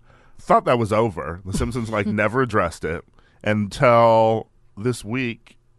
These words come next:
they had Marge Simpson and Lisa address it while Marge read Lisa a problematic and dated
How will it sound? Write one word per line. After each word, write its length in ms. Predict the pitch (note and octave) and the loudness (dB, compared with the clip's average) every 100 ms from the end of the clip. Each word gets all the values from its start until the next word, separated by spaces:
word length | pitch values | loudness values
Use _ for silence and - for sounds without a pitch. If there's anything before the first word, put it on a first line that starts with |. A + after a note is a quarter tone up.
| _ | _
they 220 | G2+ G#2+ | -6 -4
had 540 | G2 A2 G2 G2 G2 F#2+ _ _ _ _ - | -2 -2 0 0 -4 -8 _ _ _ _ -10
Marge 380 | F#2+ G2+ G#2 G#2 | -2 0 -2 -4
Simpson 680 | - G#2 F#2+ G#2+ F#2+ F#2+ - G2 | -8 -8 -6 -4 -4 -6 -8 -8
and 260 | F#2+ F2+ | -8 -6
Lisa 600 | F#2 G#2 - E2 D#2 D#2+ - _ _ _ | -8 -8 -8 -6 -6 -10 -14 _ _ _
address 520 | F2 E2+ F2 D#2 D2+ | -10 -10 -8 -8 -8
it 240 | F2 D#2+ - _ _ _ | -8 -8 -10 _ _ _
while 280 | F2+ F2+ F2 | -4 -2 -2
Marge 580 | F2+ F#2 F#2+ F#2 F#2+ F2+ | -4 -2 -2 -2 -4 -10
read 480 | F2 F#2 F#2+ F#2 F#2+ - - | -10 -6 -6 -6 -8 -12 -14
Lisa 560 | G2 G2 F#2 G2+ F#2 - | -10 -10 -8 -8 -8 -8
a 300 | F#2 F2+ E2+ - _ _ _ _ _ - | -10 -10 -10 -14 _ _ _ _ _ -20
problematic 800 | - C3 A2+ A2 G#2+ G2+ G2 F#2+ - | -6 0 0 0 -2 -2 -2 -4 -6
and 180 | F#2+ F2+ | -10 -6
dated 380 | G2+ F#2 F2 | -4 -4 -6